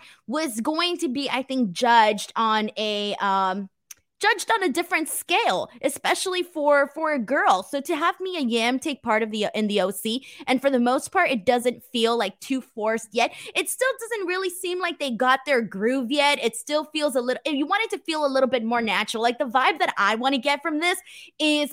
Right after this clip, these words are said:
I wanna get, like, I don't know, like, the, uh, you know, the cool girl that hangs out with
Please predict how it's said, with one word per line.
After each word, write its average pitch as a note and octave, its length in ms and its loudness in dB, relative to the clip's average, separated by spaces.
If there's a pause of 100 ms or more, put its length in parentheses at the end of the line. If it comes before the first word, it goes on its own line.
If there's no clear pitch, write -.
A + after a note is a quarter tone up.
(120)
I D4+ 100 2
wanna G4 240 2
get, B3+ 400 4
like, A3+ 140 -2 (200)
I B3 100 4
don't A#3+ 120 2
know, G3+ 160 0
like, G3+ 240 -4
the, G#3+ 220 0 (400)
uh, A3 440 2
you C4+ 120 -4
know, C#4 100 2
the B3+ 120 2
cool G4 340 0
girl D#4 200 4
that C4+ 120 -2
hangs C#4 320 0
out C#4 180 4
with A#3+ 100 2